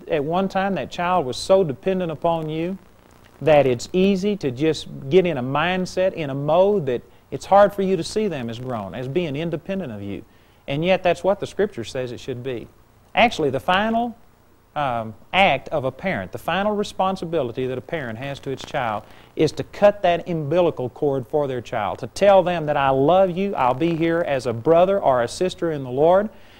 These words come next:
to help you any way that I can, but as far as me being responsible for you, you being dependent upon me,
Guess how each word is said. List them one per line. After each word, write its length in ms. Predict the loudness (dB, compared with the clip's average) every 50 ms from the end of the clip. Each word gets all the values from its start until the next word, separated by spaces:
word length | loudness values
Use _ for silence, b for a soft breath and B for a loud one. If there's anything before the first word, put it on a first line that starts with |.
| b b b 2
to 120 | 2 2
help 340 | 4 8 8 8 8 6 4
you 160 | 0 2 2
any 180 | 2 2 2 4
way 240 | 6 6 8 6
that 120 | 6 6 4
I 140 | 4 4 4
can, 420 | 0 -2 -4 -4 -2 -4 -4 -4
but 120 | -2 0
as 140 | -2 -2 -2
far 400 | 4 6 8 10 10 10 8 8
as 360 | 6 2 0 0 -2 -4 -8
me 460 | -8 -4 -2 2 2 4 4 4 2 2
being 320 | 2 0 0 2 0 0
responsible 800 | 0 -2 -2 -4 0 2 4 4 4 2 0 -2 -2 -2 -2 -2
for 120 | -2 -2
you, 280 | -2 0 0 0 0 -2
you 360 | -2 0 2 4 4 4 4
being 340 | 2 2 0 2 0 0 0
dependent 500 | -2 -2 -2 -4 -2 -2 0 -2 -2 -4
upon 420 | -4 -2 -2 -2 0 -2 -2 -2
me, 320 | -2 -2 -2 -2 -4 -6